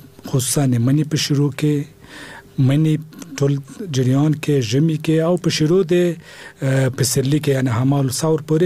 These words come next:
دا کېدای شي په دغه موسم کې زیاتره لیدل کیږي.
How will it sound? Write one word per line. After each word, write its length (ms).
دا 120
کېدای 200
شي 120
په 120
دغه 180
موسم 280
کې 140
زیاتره 480
لیدل 220
کیږي. 280